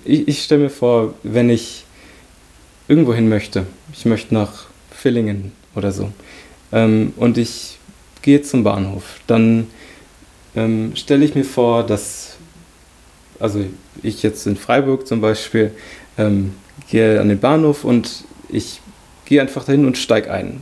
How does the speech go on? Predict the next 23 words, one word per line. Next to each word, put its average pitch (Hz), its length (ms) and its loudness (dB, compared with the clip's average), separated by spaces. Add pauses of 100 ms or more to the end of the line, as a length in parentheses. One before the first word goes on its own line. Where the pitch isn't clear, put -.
und 120 120 0
der 120 100 0
Zug - 200 -8
geht - 180 -4
los. - 300 -10 (520)
Oder, 123 640 2
und, 120 160 0
und, - 360 -2
äh, 113 220 0
wenn 143 120 4
ich 156 100 -4
ihn 160 80 2
verpasse, - 460 -4
dann 131 140 2
ist 131 120 -4
auch - 160 0
egal, 98 320 -2
weil 104 280 0 (760)
gleich 131 240 2
kommt 139 180 2
eh 131 80 2
die 117 100 2
nächste. 101 360 -2